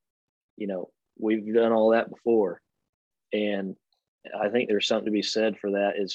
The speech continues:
feeling like you, the feeling that, like, you belong there and knowing that you've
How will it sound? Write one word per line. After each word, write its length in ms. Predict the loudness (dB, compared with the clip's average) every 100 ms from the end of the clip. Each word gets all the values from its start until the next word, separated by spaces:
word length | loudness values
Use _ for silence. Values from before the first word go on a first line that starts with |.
| -4
feeling 340 | 2 2 2
like 240 | 0 -4 -4
you, 180 | -6 -8 -8
the 80 | -4
feeling 300 | 2 4 4 2
that, 120 | 0
like, 180 | 0 0
you 120 | 2 0
belong 480 | 0 0 2 2
there 280 | 0 0 -2 -10 _ _ _ _ _ _
and 180 | -8 -2
knowing 340 | 0 2 0
that 140 | -2 -6
you've 220 | -4 -6